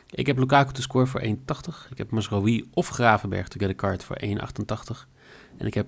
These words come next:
Karim Benzema te score voor twee vijftig als mijn risk. Ehm,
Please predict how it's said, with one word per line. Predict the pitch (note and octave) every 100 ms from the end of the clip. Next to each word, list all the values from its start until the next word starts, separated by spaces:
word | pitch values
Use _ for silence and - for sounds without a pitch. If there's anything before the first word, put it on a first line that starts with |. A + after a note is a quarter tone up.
| - - _
Karim | D#3 C3+ A2+
Benzema | G#2 G2+ G2+ F#2
te |
score | F2+ - D3
voor | -
twee | - A#2
vijftig | - G#2+ -
als | G#2 G2+
mijn | G2
risk. | C#3+ - - - _ _ _ _ _ _ _ _ _ _ _ _ - _ _ - - - _ _
Ehm, | - B2